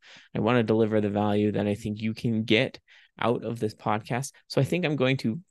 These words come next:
start again on the weekly. I did the experiment for every other week for about a month, month and a half, and it still just doesn't feel like enough. I found myself thirsting for these conversations,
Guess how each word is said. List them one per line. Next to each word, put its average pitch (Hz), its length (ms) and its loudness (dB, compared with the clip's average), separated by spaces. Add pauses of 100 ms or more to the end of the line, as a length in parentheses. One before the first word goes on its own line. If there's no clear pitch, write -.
(180)
start - 460 0
again 113 420 0
on 117 220 0
the 107 60 2
weekly. 110 400 0
I - 60 -2
did 117 220 2
the 131 80 2
experiment 135 600 0
for 117 140 -2
every 113 220 0
other 113 180 0
week 139 260 0
for 117 180 -2
about 107 220 0
a 107 60 -2
month, 120 300 -2
month 107 180 -2
and 98 100 -2
a 113 40 -2
half, 120 280 0 (400)
and 110 100 2
it 117 80 0
still 208 140 2
just 202 140 -4
doesn't 156 220 -2
feel 120 160 0
like 107 160 -2
enough. 98 340 -6 (360)
I 143 40 -6
found 113 280 2
myself 107 300 -4
thirsting 113 480 0
for 107 140 -2
these 101 160 -2
conversations, 123 760 0